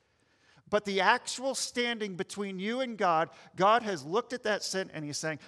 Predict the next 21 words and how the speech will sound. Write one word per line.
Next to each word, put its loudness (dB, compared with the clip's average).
"I'm -4
sending -2
it -2
away." 0
Now, -8
Pastor 0
Mike 2
was -4
praying 0
earlier 0
in -8
the -8
sermon, -4
and -10
he -8
used -8
this -4
phrase -6
that -8
Jesus -6
became -12